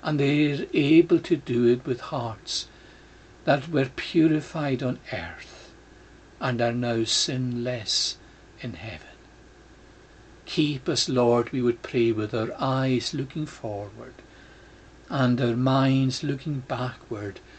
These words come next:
to the cross of Christ, knowing that you are the one who indwells us in the present. Take us, uh, away from our own sinful distractions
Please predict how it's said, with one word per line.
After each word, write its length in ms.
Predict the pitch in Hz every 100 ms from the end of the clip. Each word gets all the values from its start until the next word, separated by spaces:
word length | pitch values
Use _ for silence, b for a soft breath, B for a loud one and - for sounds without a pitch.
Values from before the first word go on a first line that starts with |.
| B B
to 100 | 139
the 140 | 123 127
cross 480 | - 175 170 -
of 140 | 170 -
Christ, 680 | - 98 - - - - - B B B B -
knowing 460 | 139 127 120 117 113
that 160 | 110 - -
you 440 | 135 127 110 90 - B B B
are 140 | 120 107
the 140 | 113
one 300 | 104 107 107
who 120 | 107
indwells 680 | 107 98 - 127 117 110 -
us 160 | - 127
in 60 |
the 80 | 120
present. 680 | - - - - - - - - - - - - - - - -
Take 320 | 151 135 156
us, 160 | 131 147
uh, 220 | 131 127 B B B B B -
away 460 | 131 131 151 160
from 320 | 151 - 135 113
our 280 | 110 107 -
own 340 | - 139 127 127
sinful 840 | - - 160 151 151 - 135 110 113 -
distractions 1040 | - - - 95 87 - - 156 - -